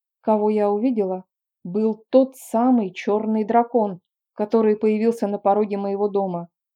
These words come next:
Лишь потом за его спиной различила прикованных к стене отца и Мина. «Ну, наконец-то! Сам император решил навестить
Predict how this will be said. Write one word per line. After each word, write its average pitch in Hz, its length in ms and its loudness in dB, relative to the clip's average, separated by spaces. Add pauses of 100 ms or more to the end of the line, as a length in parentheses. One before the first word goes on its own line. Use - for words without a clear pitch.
(500)
Лишь 233 340 0
потом 262 420 2
за 185 100 -4
его 196 200 -2
спиной 233 580 0 (180)
различила 233 760 2
прикованных 214 840 -2
к - 60 -20
стене 226 520 0 (300)
отца 240 600 0 (160)
и 226 140 2
Мина. 180 560 -2 (1400)
«Ну, 202 360 -2
наконец-то! 226 1300 2 (480)
Сам 226 380 2
император 226 720 4
решил 185 440 0
навестить 185 640 -6